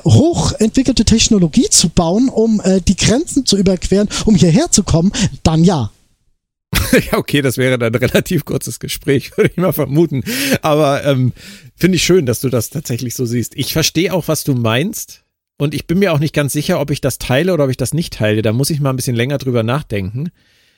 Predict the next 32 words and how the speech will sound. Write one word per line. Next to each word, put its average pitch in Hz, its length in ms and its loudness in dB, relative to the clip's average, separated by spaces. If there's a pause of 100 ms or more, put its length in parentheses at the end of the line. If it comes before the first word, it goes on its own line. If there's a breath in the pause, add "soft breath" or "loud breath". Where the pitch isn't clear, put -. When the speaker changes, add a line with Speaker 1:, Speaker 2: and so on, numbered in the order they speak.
(160)
Speaker 2:
Mich 160 360 2
stören 196 720 0 (400)
die 143 100 -4
Gorn 127 380 2
nicht. - 500 -2 (1120)
Speaker 1:
Mhm. 165 260 4 (1300)
Speaker 2:
Ich - 80 -10
kann 165 160 0
dir 208 80 4
aber 175 120 2
auch - 60 -10
gar 151 140 0
nicht 190 160 -2
genau 160 240 0
sagen, 156 480 -2
woran 147 300 -4
das 143 200 -4
liegt. - 600 -6 (800)
Mich 135 180 2
stört, - 420 0
glaube 160 280 2
ich, 147 100 -2
das - 260 -2
generelle 135 500 0
Konzept - 580 -4
von 135 340 -2
Monstern 143 560 0
in 131 120 -4
Star 131 260 -2
Trek - 260 -6
auch 151 240 -2
nicht. - 480 -4